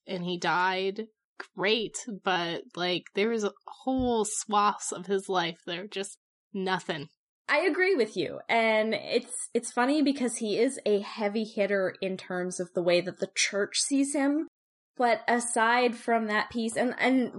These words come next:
Speaker 2: what makes him exciting is that the church thinks he's exciting. So the pieces that excite me about him, mainly that he ends up in these famous paintings, is not really that exciting as a story. There's not that much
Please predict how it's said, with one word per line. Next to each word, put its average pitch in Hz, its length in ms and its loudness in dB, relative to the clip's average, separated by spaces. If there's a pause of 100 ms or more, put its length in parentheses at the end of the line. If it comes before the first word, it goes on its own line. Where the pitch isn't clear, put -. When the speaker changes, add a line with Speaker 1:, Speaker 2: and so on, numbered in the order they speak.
(160)
Speaker 2:
what 247 180 2
makes 254 340 0
him 277 120 4
exciting 196 500 0
is 180 160 -2
that - 160 -2
the 185 80 -2
church - 480 -2
thinks - 240 -6
he's - 220 -6
exciting. - 580 -6 (140)
So 160 340 4
the 202 80 0
pieces 226 460 -2
that 202 200 2
excite - 380 -2
me 285 200 4
about 226 280 2
him, 214 300 0
mainly 180 380 0
that 196 180 -10
he 190 120 0
ends 170 200 -2
up 156 100 -4
in 180 100 -4
these - 220 -6
famous - 300 -2
paintings, 254 520 0 (460)
is 254 260 0
not 285 380 2
really 277 440 2
that 240 200 2
exciting 233 600 0
as 202 200 0
a 214 60 -2
story. 226 760 0
There's 185 260 0
not 220 380 0
that 269 220 0
much 208 460 -4